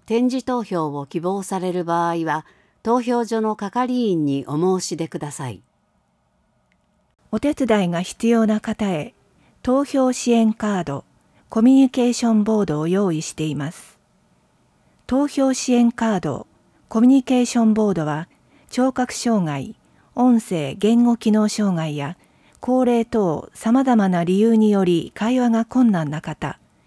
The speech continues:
Speaker 2: 話し言葉によるコミュニケーションが難しい方たちが、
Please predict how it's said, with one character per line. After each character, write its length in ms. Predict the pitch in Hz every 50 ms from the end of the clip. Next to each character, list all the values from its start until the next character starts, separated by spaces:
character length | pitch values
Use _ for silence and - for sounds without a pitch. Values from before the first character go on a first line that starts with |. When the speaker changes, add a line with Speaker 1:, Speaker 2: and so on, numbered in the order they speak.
| _ _ _ _ _ _ _ _ _
Speaker 2:
話 300 | - 233 226 247 262 -
し 80 | - -
言 220 | 254 247 - 214
葉 120 | 202 190 190
に 120 | 185 185
よ 100 | 185 180
る 140 | 175 180 -
コ 120 | - 208
ミ 120 | 214 233 233
ュ 20 |
ニ 100 | 240 240
ケ 200 | - - 233 233
ー 40 | 220
シ 120 | - -
ョ 80 | 175 165
ン 60 | 160
が 140 | 160 156 165
難 380 | 170 185 196 247 247 - 247
し 220 | 247 - 240 233 233
い 20 |
方 300 | - 220 214 - 226 220
た 100 | 214 185
ち 140 | - - 165
が、 240 | 156 151 147 156